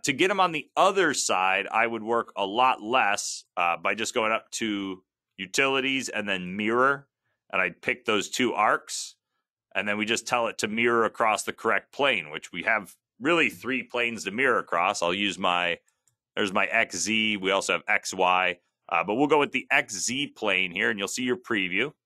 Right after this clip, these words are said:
Make sure to hit copy before you hit OK, or you will lose your originals. And then I'll just hit OK and cancel out. And then from there, just use the same quick trim command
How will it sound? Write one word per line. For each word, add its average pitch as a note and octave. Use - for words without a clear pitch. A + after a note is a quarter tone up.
Make A#2+
sure D3
to C3
hit -
copy A2
before C3
you A#2
hit A2+
OK, A2
or G2
you G2
will A2
lose A#2
your G2
originals. F#2+
And D#3
then C#3+
I'll C#3+
just B2
hit A#2+
OK F#2+
and E2+
cancel E2
out. F#2+
And C#3+
then C#3+
from C3+
there, C3
just A2
use A#2+
the G#2+
same A2
quick -
trim G2+
command F#2